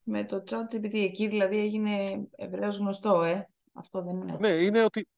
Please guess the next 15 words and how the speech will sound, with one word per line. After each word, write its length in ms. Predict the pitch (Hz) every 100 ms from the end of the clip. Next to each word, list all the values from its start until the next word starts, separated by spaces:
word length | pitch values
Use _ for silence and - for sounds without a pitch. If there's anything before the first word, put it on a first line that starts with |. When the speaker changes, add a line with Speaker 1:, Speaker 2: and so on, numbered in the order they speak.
| -
Speaker 2:
ναι, 100 | 196
ότι 200 | 196 170
το 120 | 160
σύστημα 380 | 151 214 - 240
δουλεύει. 400 | 190 196 220 165
Δηλαδή, 300 | 139 139 180
του 120 | -
κάνε, 300 | - 214 208 - _ _
ξέρεις, 240 | - 220 220
δεν 140 | 269
ξέρανε 260 | 208 220 151
αν 140 | 120 -
θα 120 | 104 _
δουλέψει. 340 | 90 82 - _ _ _ _ _ -
Speaker 1:
Μμ. 280 | 196 185